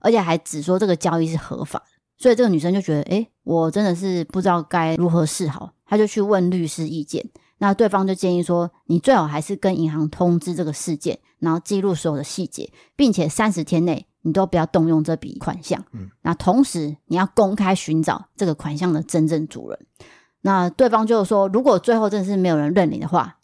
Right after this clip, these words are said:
Speaker 1: 这笔钱就会全数归于法兰克斯这个人。
Speaker 2: 嗯。
Speaker 1: 好啊，银行后来又在调查这个时间，但结束的时候已经超过这个时限。女生就在几个月后接到律师电话说，诶，代表银行请她归还款项。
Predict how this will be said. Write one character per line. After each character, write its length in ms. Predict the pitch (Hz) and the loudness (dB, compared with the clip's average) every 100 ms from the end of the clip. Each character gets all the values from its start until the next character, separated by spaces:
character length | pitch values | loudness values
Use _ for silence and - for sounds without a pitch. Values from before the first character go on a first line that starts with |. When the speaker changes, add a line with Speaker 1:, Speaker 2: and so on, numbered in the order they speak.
| _ - | _ -6
Speaker 1:
这 120 | 202 | -4
笔 120 | 170 | -4
钱 320 | - - 190 - | -6 -10 -12 -4
就 140 | 180 | -2
会 200 | 170 156 - _ | 0 -2 -4 _
全 260 | - 165 160 | -8 -2 -2
数 240 | - 214 | 0 -2
归 280 | 156 190 180 | 0 2 2
于 200 | 151 185 - | 0 -6 -10
法 220 | - 135 | -4 -4
兰 100 | 147 | -4
克 160 | 151 151 | -4 -4
斯 140 | - | -6
这 80 | 131 | -10
个 120 | 110 | -10
人。 120 | 87 - _ | -12 -14 _
Speaker 2:
嗯。 180 | 101 92 - _ _ _ _ | -6 -6 -10 _ _ _ _
Speaker 1:
好 100 | 175 | 0
啊， 160 | 175 196 | 2 4
银 180 | 220 | 4
行 160 | 220 202 | 2 2
后 160 | 262 220 | 4 4
来 140 | 180 | 4
又 80 | 208 | 2
在 100 | 208 | 2
调 200 | 214 170 | 2 0
查 120 | 151 | -2
这 120 | 156 | -4
个 80 | 165 | -4
时 160 | - 104 | -4 -8
间， 260 | 143 - - - | -8 -8 -10 -2
但 220 | 247 196 | 0 0
结 180 | 180 170 | 0 0
束 160 | 233 | 0
的 80 | 185 | 0
时 100 | 151 | 2
候 80 | 180 | 0
已 60 | 151 | 0
经 160 | 170 | -2
超 220 | 175 170 | 0 -2
过 180 | 160 160 | 0 -2
这 80 | 156 | -4
个 80 | 151 | -6
时 300 | - - - | -8 -12 -10
限。 200 | - - _ - _ _ _ _ | -10 -10 _ -20 _ _ _ _
女 160 | 196 | 0
生 180 | 175 240 | 2 4
就 260 | 247 240 202 | 4 4 2
在 100 | 220 | 0
几 160 | 214 151 | -2 -4
个 100 | 160 | 0
月 80 | 180 | 2
后 140 | 190 | 2
接 160 | 175 180 | 2 0
到 100 | 175 | 0
律 120 | 165 | -2
师 100 | 165 | -4
电 160 | 160 | -2
话 160 | 156 151 | -2 -2
说， 320 | 160 147 151 _ _ | -2 -4 -4 _ _
诶， 200 | - 254 - | -2 -2 0
代 180 | 285 196 | 0 2
表 160 | 170 160 | 0 0
银 220 | 170 185 | -2 0
行 160 | 156 165 | 0 -2
请 300 | - 175 160 | -2 -2 0
她 300 | 165 190 202 _ | 0 -2 -4 _
归 300 | 208 196 185 | 0 2 0
还 320 | - 175 202 - | -2 -4 -4 -14
款 220 | - - | -12 -12
项。 240 | - - | -10 -12